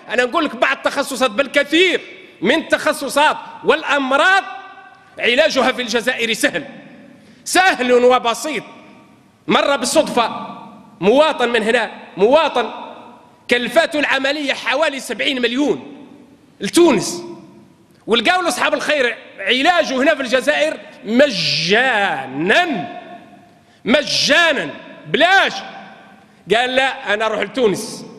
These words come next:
ما هذا الهوس؟ احنا تونس رأس العام، تونس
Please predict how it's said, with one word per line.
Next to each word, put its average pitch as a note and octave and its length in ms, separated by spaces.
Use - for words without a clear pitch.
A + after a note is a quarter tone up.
ما D#4 140
هذا F4 320
الهوس؟ C#4+ 420
احنا E4 200
تونس D#4+ 400
رأس C4+ 240
العام، C4+ 320
تونس D#4+ 480